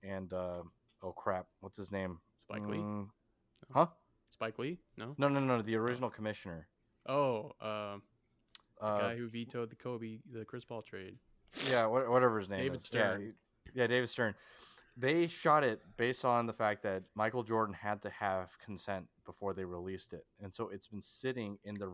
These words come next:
Speaker 1: vault for forever.
Speaker 2: Nice.
Speaker 1: They couldn't, it's not like they couldn't pull any stock photo, uh, like, footage out of it without his permission.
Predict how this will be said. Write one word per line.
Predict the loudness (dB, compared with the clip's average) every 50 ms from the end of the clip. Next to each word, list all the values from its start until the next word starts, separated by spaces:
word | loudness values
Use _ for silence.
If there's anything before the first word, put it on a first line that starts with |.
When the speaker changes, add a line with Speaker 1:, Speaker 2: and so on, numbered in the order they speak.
| -8 -4
Speaker 1:
vault | 0 2 2 2 0 -2 -8
for | -12 -10 -8 -8
forever. | -8 -8 -8 -10 -8 _ -2 0 0 0 -2 -6 -14 -16 _ _ _ _ _ _ -16
Speaker 2:
Nice. | -14 -14 -14 -10 -6 -4
Speaker 1:
They | -2 -2
couldn't, | -2 -2 -2 -2 -2 -4 -8 -8
it's | -6 -4 -4 -2 0
not | 0 0 0
like | 0 -2 -2 -2
they | -4 -2
couldn't | -2 -4 -6 -6 -8
pull | -6 -6 -4 -4
any | -4 -4
stock | -2 -2 0 -2 -2 -2 -4 -4
photo, | 0 2 2 2 2 0 0
uh, | 0 0 0
like, | 0 -2 -4
footage | -4 -4 -2 -2 -2 -4 -4
out | -4 -4 -4 -4
of | -6
it | -8 -10
without | -14 -14 -12 -8 -8 -8 -8 -8 _ _ -12
his | -12 -10 -12 -12
permission. | -16 _ -18 -16 -16 -14 -16 -16 -18